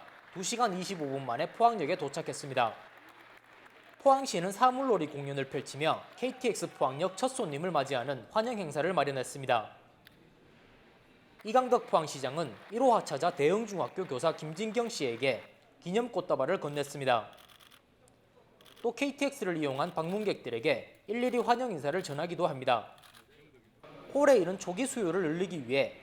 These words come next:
최대 이십 퍼센트까지 운임을 할인하는 행사도 갖고 있습니다. 지난 일 일 밤 아홉 시 사십 분 구포항역입니다. 마지막 새마을호 열차가 들어섭니다. 이곳으로 서울 포항 간 새마을호 열차는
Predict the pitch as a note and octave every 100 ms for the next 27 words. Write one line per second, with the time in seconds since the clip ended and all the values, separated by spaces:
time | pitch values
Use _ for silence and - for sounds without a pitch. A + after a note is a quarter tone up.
0 | - - B3 C4 A#3+ D#4 - B3+ G#3+ E3
1 | - C#3+ F3 C#3 D3 D#3+ D#3 G3+ A3+ E3+
2 | F3+ F3+ D3+ C#3+ F3+ E3+ - D3 D#3+ C#3+
3 | B2+ A2 - - - - - - - -
4 | - - - - - - - - F#3 A#3
5 | C4 F3 D3 F#3+ G3 G3+ A3+ G#3+ F3 B2+
6 | - F3 F3+ - G#3 A3 A3+ F3 D3 C3
7 | C3 C3 A2 - - - - - - -
8 | - - - - C3+ C#3+ G#3+ A#3 A#3+ B3+
9 | B3+ G#3 D3+ C3+ D#3+ G3 F#3+ D#3 D3+ C#3+
10 | C3 A#2 G#2 - - - - - - -
11 | - - - D3+ D#3 B3+ G#3 G3 G#3 C4
12 | C4+ C4+ G#3+ D3 D#3 F#3+ A#3 A#3+ B3 G3
13 | D3+ A#2+ - C#3+ C#3+